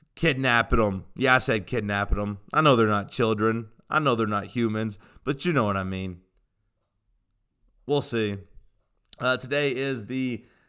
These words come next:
seventy-five year anniversary of D-Day. In the news yesterday was a pretty cool story. Tom Rice,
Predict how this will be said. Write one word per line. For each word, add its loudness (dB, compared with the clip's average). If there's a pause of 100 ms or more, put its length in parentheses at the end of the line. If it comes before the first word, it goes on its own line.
seventy-five -2
year 2
anniversary 0
of -14
D-Day. -4 (840)
In -6
the -4
news -2
yesterday -2
was -2
a -14
pretty -6
cool -4
story. -2
Tom 0
Rice, -2